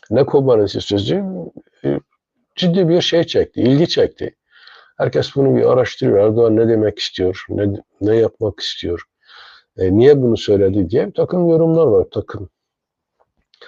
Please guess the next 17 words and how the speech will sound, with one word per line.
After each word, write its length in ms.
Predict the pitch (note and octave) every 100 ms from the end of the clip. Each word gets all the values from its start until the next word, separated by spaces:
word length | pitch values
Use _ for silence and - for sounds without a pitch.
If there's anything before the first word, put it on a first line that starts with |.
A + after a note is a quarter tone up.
| - _
soru 240 | - G#2 A#2
işaretleri 640 | - A2 G2+ - G2 F2
bunun 180 | G2 F#2+
etrafında 600 | F2+ G2 F2 G2 G2 F#2
dolaşıyor. 560 | F#2+ F#2 E2+ - F3+ - _ D#3
Yani 200 | D#3+ C3+
benim 220 | F#3+ G#3+
anladığım 480 | G3+ F3 D#3+ G3+ A3
tabii 380 | C#3 D3 C4 - _ _ - - - -
Erdoğan'ın 420 | B2 D3+ D#3 D#3
konuşmasını 600 | D3+ D3+ - D3+ E3 E3
canlı 360 | C#3+ D3+ E3+ F3
da 120 | B2+
dinledim, 440 | G2+ F2+ F#2+ C3+
yazılanları 960 | C#3 C3 C3+ C#3+ C3+ C#3 C3+ C#3 D3 C#3+
da 60 |
okudum. 560 | C3 F#2+ - D#2+ B2